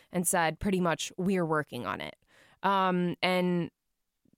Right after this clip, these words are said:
have sort of outlined a series of steps that R T P businesses and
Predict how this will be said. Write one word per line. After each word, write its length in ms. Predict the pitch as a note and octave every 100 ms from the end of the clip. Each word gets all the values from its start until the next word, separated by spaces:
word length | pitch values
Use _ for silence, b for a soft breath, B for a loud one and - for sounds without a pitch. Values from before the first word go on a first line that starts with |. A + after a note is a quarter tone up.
| _
have 240 | - G#3 F#3+
sort 200 | G#3 F#3+
of 80 | F3+
outlined 540 | F#3 F#3 E3 F3 E3 E3
a 60 |
series 540 | - - D#3+ E3 D#3+ D#3+
of 100 | -
steps 800 | - - D3 A2 - - - b b b
that 220 | G3+ F3+
R 160 | E3+ F3+
T 220 | - F3
P 540 | - F3 E3+ E3 E3 E3
businesses 840 | F3 D#3+ E3 D#3 E3 D#3 D3+ D3+
and 340 | D#3 D3 C3+